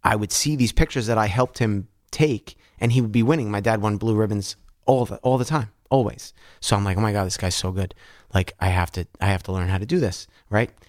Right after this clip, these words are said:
So now fast forward, I'm eighteen. He gives me a camera. I'm in, you know, end of, end of my high school career, and the school asks me to take pictures. So I start taking pictures, and the person who's doing the yearbook's like, "These pictures are so good." And I'm like, "Okay, all right, I guess I'm good at this."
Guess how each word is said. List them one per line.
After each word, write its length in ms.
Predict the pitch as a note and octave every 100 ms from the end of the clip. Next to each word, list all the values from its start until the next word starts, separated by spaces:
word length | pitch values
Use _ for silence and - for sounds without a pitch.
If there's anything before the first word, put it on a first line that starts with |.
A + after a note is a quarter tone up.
| _
So 260 | - - G#2
now 220 | G#2 G#2+
fast 300 | G#2+ A2+ G2
forward, 300 | - C3+ B2
I'm 100 | G#2+
eighteen. 580 | G#2+ A2 - A2 G#2 G2+ - _ _ _ _
He 160 | - G#2
gives 180 | A2+ G2+
me 100 | G#2
a 60 |
camera. 520 | G2 G2+ G2+ G#2 G2+ - _ _ _ _ _
I'm 180 | G#2 G2
in, 400 | G#2 G#2 G#2 G#2+ _ _ _ _
you 80 | G#2
know, 280 | G2+ F#2+ - _ _
end 160 | G#2 G#2+
of, 200 | G#2 -
end 140 | A2
of 80 | G#2+
my 80 | G#2
high 140 | G#2
school 220 | G2+ - G2+
career, 460 | - G#2 G#2 G#2 -
and 280 | G2+ G2+
the 80 | F#2+
school 340 | F#2+ - A#2 G#2+
asks 260 | G#2 -
me 80 | G#2
to 100 | F#2+
take 180 | - F#2+
pictures. 340 | - - B2+
So 320 | - - - G2+
I 80 |
start 420 | F#2 - - F#2+ F#2
taking 220 | G2+ F#2
pictures, 360 | G2 - A#2+ A2+
and 120 | F#2+
the 80 | G2 -
person 240 | - B2+ A#2
who's 60 | G#2+
doing 120 | A2
the 80 | G2
yearbook's 280 | A#2 A2+ G2
like, 80 | G2+
"These 140 | A2
pictures 320 | - G#2+ G#2+
are 20 | G2
so 200 | - G#2
good." 220 | F3 F3+ - _ _ -
And 80 |
I'm 80 | G2+
like, 160 | - -
"Okay, 340 | - - C#3 - - - - -
all 60 | A#2
right, 120 | A2
I 60 | A2+
guess 180 | A2 -
I'm 80 | G2+
good 120 | G#2
at 120 | G2+
this." 300 | A2+ B2 -